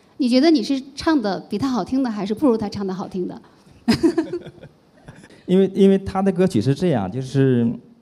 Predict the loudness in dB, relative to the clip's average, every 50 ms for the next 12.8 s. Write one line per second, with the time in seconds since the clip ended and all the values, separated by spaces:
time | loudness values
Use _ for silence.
0 | _ _ _ _ -6 -4 -4 -2 -2 -2 -4 -2 -2 -2 -2 -2 -2 0 -2 -2
1 | -2 -2 -2 -2 -2 -2 -2 -4 -6 -6 -6 -6 -6 -6 -6 -6 -8 -8 -8 -10
2 | -12 -14 -14 -14 -16 -18 _ _ _ 0 2 2 2 0 -2 -2 -4 -6 -6 -6
3 | -6 -6 -4 -2 0 0 0 0 -2 -4 -4 -2 -2 0 -2 -4 -6 -10 -16 -20
4 | -20 -12 -8 -6 -4 -4 -4 -4 -6 -6 -10 -10 -8 -6 -6 -4 -4 -2 -2 -2
5 | -2 -2 -4 -6 -6 -8 -10 -10 -10 -12 -12 -12 -14 -16 -16 -16 -14 -12 -10 -10
6 | -8 -4 -4 -4 -2 -4 -4 -6 -8 -10 -10 -10 -8 -8 -8 -10 -12 -12 -16 -18
7 | -18 -20 _ _ _ _ _ _ _ _ _ _ -6 -6 -4 -4 -4 -4 -2 -2
8 | -2 -4 -4 -8 -8 -6 -6 -2 0 0 0 0 -2 -6 -10 -10 -12 -14 -18 -20
9 | -20 _ _ -10 -2 0 2 4 4 2 0 -2 -4 -2 -4 -4 -4 -6 -10 -8
10 | -4 -4 -2 -2 -4 -4 -4 -4 -6 -6 -8 -12 -16 -20 _ _ -12 -10 -8 -4
11 | -4 -2 -2 -2 -2 -2 0 2 4 4 2 2 0 0 -2 -2 -8 -10 -6 -2
12 | 0 0 0 0 0 0 -2 -2 -4 -6 -6 -4 -4 -2 -2 -4